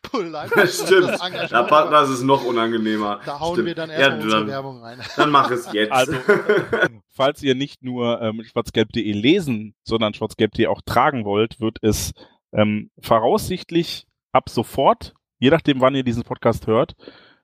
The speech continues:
Speaker 3: ähm, eine neue Kollektion geben. Wir haben drei neue T-Shirts oder drei neue Motive und brrr, Trom-, könnt ihr mir einen Trommelwirbel geben? Fanny? Volker?
Speaker 2: Nein.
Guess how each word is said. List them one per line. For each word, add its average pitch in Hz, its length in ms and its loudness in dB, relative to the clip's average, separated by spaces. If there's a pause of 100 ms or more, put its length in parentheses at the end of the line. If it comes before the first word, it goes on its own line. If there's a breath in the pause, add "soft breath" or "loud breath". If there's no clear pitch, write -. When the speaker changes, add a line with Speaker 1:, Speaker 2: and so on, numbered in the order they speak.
Speaker 3:
ähm, 113 400 2
eine 110 480 2 (120)
neue 123 260 2
Kollektion 196 500 2
geben. 180 260 0
Wir 113 100 4
haben 110 180 2
drei 117 200 2
neue 98 240 -8
T-Shirts 175 520 -4
oder 104 120 -4
drei 104 220 2
neue 98 160 -8
Motive 147 480 0 (680 loud breath)
und 160 540 2 (840)
brrr, 107 720 -6
Trom-, - 240 0
könnt 127 140 2
ihr 123 80 2
mir 113 80 -4
einen 104 80 -4
Trommelwirbel 131 420 0
geben? 135 260 0 (1600)
Fanny? 135 280 2 (340)
Volker? 143 280 2
Speaker 2:
Nein. - 80 -12